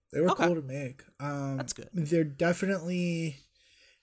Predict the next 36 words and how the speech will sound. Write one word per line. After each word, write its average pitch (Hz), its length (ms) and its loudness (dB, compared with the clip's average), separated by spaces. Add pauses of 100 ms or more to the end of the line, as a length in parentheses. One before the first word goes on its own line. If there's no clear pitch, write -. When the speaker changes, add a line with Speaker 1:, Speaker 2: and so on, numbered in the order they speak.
Speaker 1:
as 165 160 0
far 202 240 8
as, 196 140 8
like, 180 160 2
a 151 100 4
YouTube 185 680 2
specific 165 1120 0
thing, 269 520 4
I'm 170 300 2
not 165 320 0
sure 156 840 2 (760)
what 151 460 0
the, 156 240 2
uh, 139 360 0 (100)
what 147 180 -4
the 147 80 -4
verdict 151 480 -4
is 170 240 2
at 147 260 -8
the, 135 140 -6
at 139 120 -6
the 139 80 -6
moment. 143 520 0 (440)
Um, 147 520 -4 (1080)
even 202 360 8
on, 151 720 0 (720)
I'll 139 80 -2
mention 160 440 0
this. 135 380 -2
Uh, 123 160 -6
I've 135 120 -10
been 147 120 -4
working 139 320 -2
on 123 140 -6
Pat 131 320 -6
Flynn's 131 400 -6